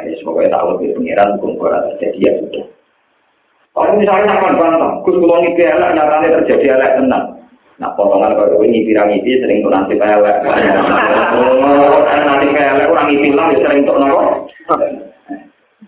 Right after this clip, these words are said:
Potongan-potongan, nek ra tau syukur, ra tau husnudzon mbek pangeran, ya nasibe nopo?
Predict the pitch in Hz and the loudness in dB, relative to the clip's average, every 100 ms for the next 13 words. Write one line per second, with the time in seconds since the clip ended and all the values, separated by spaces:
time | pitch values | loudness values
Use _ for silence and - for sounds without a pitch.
0 | _ 453 403 415 - - _ _ 359 339 | _ -16 -16 -16 -20 -20 _ _ -18 -16
1 | 294 - 101 101 101 104 104 104 104 104 | -12 -10 -6 -2 0 2 2 2 2 2
2 | 104 101 104 101 107 104 104 104 107 113 | 2 2 0 -2 0 0 2 2 0 -2
3 | 107 117 107 104 98 101 101 107 110 110 | -4 0 0 0 0 0 -2 -4 -6 -2
4 | 107 104 104 110 107 104 104 95 101 104 | 0 2 0 -2 -2 0 0 0 -2 -2
5 | 123 - 123 - - 285 - - | -2 0 0 0 0 0 -2 -6